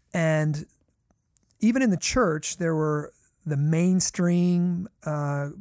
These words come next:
mainstream Christianity, and there was the fundamentalists.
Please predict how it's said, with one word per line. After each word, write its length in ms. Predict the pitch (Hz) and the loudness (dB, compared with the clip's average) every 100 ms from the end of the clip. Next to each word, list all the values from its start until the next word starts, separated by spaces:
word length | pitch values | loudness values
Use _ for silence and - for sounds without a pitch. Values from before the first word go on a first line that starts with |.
| 208 _ _ _ _ - | -20 _ _ _ _ -4
mainstream 480 | 160 175 175 190 175 | -2 0 0 -2 -2
Christianity, 680 | - 170 - 160 175 180 180 | -2 -6 -4 -2 -2 -2 -4
and 140 | 151 | -4
there 80 | 151 | -4
was 160 | 151 135 | -4 -6
the 100 | 151 | -10
fundamentalists. 1080 | - 160 147 143 156 180 175 180 - - | -4 -2 -2 -2 -2 -2 -2 -4 -6 -12